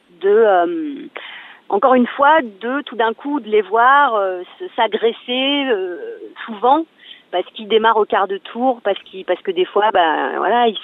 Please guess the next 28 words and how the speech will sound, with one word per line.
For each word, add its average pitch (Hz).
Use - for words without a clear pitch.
ils -
supportent -
pas. 226
Et 190
de 175
voir 240
tout 220
d'un 202
coup 269
qu'à 220
partir 220
du 202
moment 220
où, 180
euh, 175
ils 202
étaient 226
sur 233
un 214
terrain 214
de 208
rugby, 214
il 185
y 180
avait 185
des 202
règles, 233
et 196